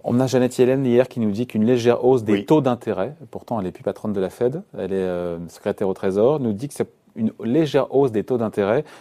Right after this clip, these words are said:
Speaker 1: pourrait être nécessaire à l'économie pour s'assurer que l'économie américaine ne surchauffe pas.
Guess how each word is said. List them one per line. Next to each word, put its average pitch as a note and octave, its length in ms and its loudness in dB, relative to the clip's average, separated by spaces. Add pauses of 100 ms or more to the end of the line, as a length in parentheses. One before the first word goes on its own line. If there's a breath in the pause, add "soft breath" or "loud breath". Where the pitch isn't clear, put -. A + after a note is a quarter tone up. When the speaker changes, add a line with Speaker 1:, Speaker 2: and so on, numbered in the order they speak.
(140 loud breath)
Speaker 1:
pourrait - 160 0
être B2 180 0
nécessaire B2+ 400 0
à A2+ 60 0
l'économie A2 400 0
pour C3+ 140 -4
s'assurer C#3 500 0 (320 loud breath)
que A#2+ 100 0
l'économie C#3 380 4
américaine C3 420 2
ne A#2 160 0
surchauffe - 560 -8
pas. - 220 -14